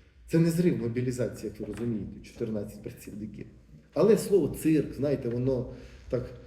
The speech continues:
хайпово звучить і хейтово, якщо казати цими новими словами,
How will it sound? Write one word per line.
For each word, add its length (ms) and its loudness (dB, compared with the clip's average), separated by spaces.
хайпово 920 4
звучить 680 0
і 260 2
хейтово, 540 6
якщо 280 4
казати 380 0
цими 260 -4
новими 340 0
словами, 540 -2